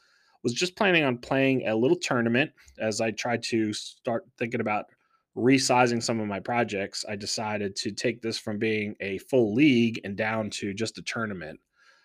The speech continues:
where I usually end up with soccer. Um, you know, it's, with some of the sports where I don't really wanna track a lot of the stats, and in this case with soccer, I generally don't have a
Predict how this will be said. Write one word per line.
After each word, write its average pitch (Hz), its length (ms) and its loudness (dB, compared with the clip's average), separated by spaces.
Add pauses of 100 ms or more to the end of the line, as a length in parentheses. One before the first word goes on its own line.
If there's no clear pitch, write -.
(140)
where 165 220 2
I 165 40 4
usually 196 460 2
end 135 160 6
up 127 140 6
with 98 120 -2
soccer. 98 520 0 (100)
Um, 110 560 -4 (220)
you 143 80 -4
know, 131 160 4
it's, - 480 -6 (500)
with 151 140 -6
some 226 180 -2
of 208 60 0
the 165 80 2
sports 147 440 2
where 120 120 6
I 107 80 4
don't 131 180 4
really 120 260 0
wanna 110 200 -4
track 113 480 -4
a 107 60 -4
lot 104 380 0
of 101 360 -6
the 95 480 -6 (160)
stats, - 720 0
and 107 340 -4
in 107 140 -6
this 113 240 -2
case 110 340 -2
with 107 140 -6
soccer, 107 360 -2
I 101 80 0
generally 110 540 2
don't 104 320 -4
have 107 300 -2
a 175 280 -4